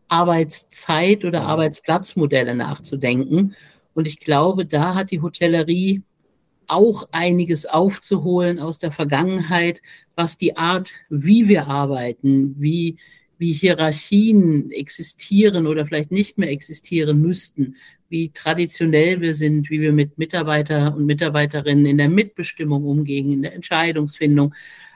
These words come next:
Speaker 1: Also ich glaube, das ist ein, ein sehr großes Thema. Aber du hast mich jetzt gerade zu, zu Teilzeit gefragt. Ähm, ich hab Anfang des Jahres bei einer Podiumsdiskussion teilgenommen. Dort war der Professor Fratscher vom, äh, D I W, das ist das, äh,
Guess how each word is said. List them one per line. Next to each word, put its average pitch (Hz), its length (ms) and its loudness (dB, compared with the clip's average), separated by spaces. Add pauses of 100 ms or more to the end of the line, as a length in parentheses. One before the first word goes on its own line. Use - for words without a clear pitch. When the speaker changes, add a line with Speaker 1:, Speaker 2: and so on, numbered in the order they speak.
(100)
Speaker 1:
Also 175 160 0
ich 180 120 -6
glaube, 202 300 2
das 180 180 -4
ist - 180 -6
ein, 175 280 -2
ein 160 60 2
sehr 151 160 2
großes 208 480 -2
Thema. 226 440 -2 (520)
Aber 160 100 0
du 160 80 2
hast 156 160 -2
mich 190 100 -2
jetzt 180 200 -6
gerade 165 320 0
zu, 156 340 -2
zu 151 160 -6
Teilzeit 196 720 2
gefragt. 180 800 -6 (120)
Ähm, 165 460 0 (520)
ich - 280 -10 (160)
hab 196 320 -4
Anfang 190 320 0
des 160 140 -4
Jahres 180 340 0
bei 160 60 -2
einer 147 160 0
Podiumsdiskussion 185 920 -2
teilgenommen. 165 720 0 (420)
Dort 165 300 0
war 160 240 2
der 156 320 4
Professor 170 500 -4
Fratscher 185 540 0
vom, 160 420 -4
äh, 147 280 4
D 151 140 2
I 160 240 0
W, 160 220 2
das 139 320 -10
ist 147 220 -14
das, 147 280 -4
äh, 143 260 2